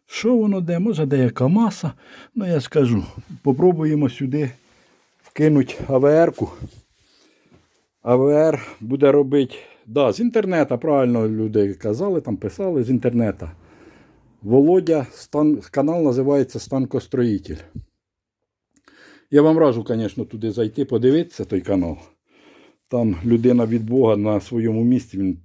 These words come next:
ну, розбирається, звісно, в техніці. Сильно розбирається. І в електроніці теж. Це я в електроніці не розбираюся. Желізо таке тут одварить, тут одрізать, скільки воно раз од-, одрізалось, скільки воно раз переварювалось.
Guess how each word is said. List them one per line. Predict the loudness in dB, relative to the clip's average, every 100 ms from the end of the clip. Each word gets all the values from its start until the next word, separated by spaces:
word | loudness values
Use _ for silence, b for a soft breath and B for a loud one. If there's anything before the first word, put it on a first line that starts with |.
| _ _ _ _ -14
ну, | -6 -2
розбирається, | 0 2 2 2 0 -6 -10
звісно, | -10 -10 -12
в | -14
техніці. | -10 -12 -10 -14 -14 -20 _ _ _ _ b b
Сильно | 2 4 4 0
розбирається. | -2 -4 -6 -8 -12 -16 _ -20 _ _ b b b
І | -2
в |
електроніці | -2 0 2 2 2 -4
теж. | -12 -18 -18 -20 -20 _ _ b b b b b b b _ _ _ _ _ _ _ _ _ _ _
Це | -10 -10 -10 -8
я | -2 2
в |
електроніці | 2 0 -2 -2 -2 -2
не | -4
розбираюся. | -4 -4 -4 -4 -6 -8 -4
Желізо | -4 -4 -6 -8
таке | -10 -8 -10
тут | -8 -6
одварить, | -4 -2 -4 -4
тут | -8 -6
одрізать, | -2 -2 -2 -4
скільки | -8 -2
воно | 0 2
раз | 0 -2
од-, | -4 -8 -4
одрізалось, | -2 0 0 0 2 2 0
скільки | -6 -8 -4
воно | -2 -2
раз | -4
переварювалось. | -6 -6 -2 -2 -2 -4 -8